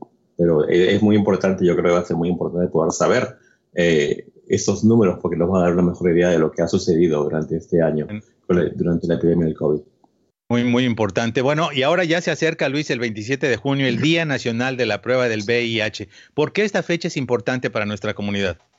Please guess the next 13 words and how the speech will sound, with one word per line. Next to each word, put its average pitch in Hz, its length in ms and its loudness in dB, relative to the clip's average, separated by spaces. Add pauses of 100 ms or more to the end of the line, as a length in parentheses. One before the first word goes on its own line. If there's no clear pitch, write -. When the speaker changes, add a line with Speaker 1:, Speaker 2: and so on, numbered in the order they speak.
(360)
Speaker 1:
Bueno, 170 140 2
es 165 80 6
importante 151 320 2
para 101 240 0
todas 123 200 2
las - 100 -4
comunidades 95 400 -2
de 92 80 -8
Estados 85 320 -2
Unidos, 78 340 -4
¿no? 101 180 -4
Porque, 95 480 2
eh, 82 360 2